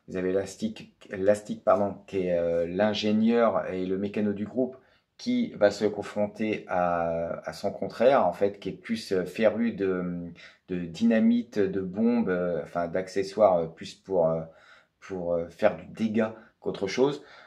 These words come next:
Euh, vous avez, euh, l'ennemi juré de Dina,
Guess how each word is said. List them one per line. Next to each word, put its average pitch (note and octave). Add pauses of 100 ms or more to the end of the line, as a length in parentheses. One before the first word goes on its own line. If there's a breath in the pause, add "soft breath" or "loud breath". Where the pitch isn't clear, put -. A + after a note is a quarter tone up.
(200 loud breath)
Euh, F#2
vous G2+
avez, A2
euh, F2+
l'ennemi G#2+
juré A2+
de G#2
Dina, A#2+